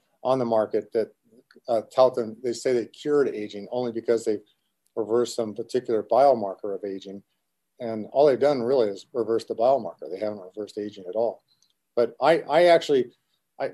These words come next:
I, in a lot of my presentations, I, I start off with defining what I consider aging. And it's a very broad definition. I just show a picture of Betty White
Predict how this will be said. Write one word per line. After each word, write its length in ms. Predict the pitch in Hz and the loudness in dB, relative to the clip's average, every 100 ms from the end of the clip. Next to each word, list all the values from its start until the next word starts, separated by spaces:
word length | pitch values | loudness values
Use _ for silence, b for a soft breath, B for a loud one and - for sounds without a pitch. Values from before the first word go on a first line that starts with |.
| - | -4
I, 180 | 143 139 | -4 -4
in 160 | 151 147 | -6 0
a 60 | |
lot 160 | 143 151 | 4 4
of 60 | |
my 100 | 143 | 2
presentations, 760 | 131 139 131 117 147 160 117 110 | -2 -2 -2 0 0 0 -4 -2
I, 180 | 117 123 - - | 0 0 -4 -14
I 60 | 123 | -12
start 320 | 113 135 123 | -4 -2 2
off 240 | 127 151 120 | 4 2 0
with 200 | 101 - | -10 -12
defining 480 | 110 131 151 123 | -4 -2 -2 -4
what 200 | 104 110 | -6 -2
I 220 | 110 120 117 _ | 0 0 -4 _
consider 400 | - 107 120 107 | -16 -8 -8 -6
aging. 400 | 120 143 117 98 _ _ _ _ _ _ _ 135 | -6 -6 -6 -14 _ _ _ _ _ _ _ -6
And 160 | 131 | -4
it's 160 | 131 127 | -4 -2
a 20 | |
very 240 | 135 156 | 0 0
broad 480 | 139 143 160 165 156 _ _ _ _ _ 143 | 2 4 4 4 0 _ _ _ _ _ -6
definition. 520 | 151 151 143 185 - - | -2 -2 -4 -8 -10 -4
I 120 | 135 | -4
just 200 | 147 131 | -4 -2
show 220 | 147 135 | 0 2
a 80 | 123 | 2
picture 340 | 139 139 135 | -2 -2 -4
of 120 | 117 | -2
Betty 180 | 117 127 | -2 0
White 380 | 131 120 120 - | 0 0 0 -4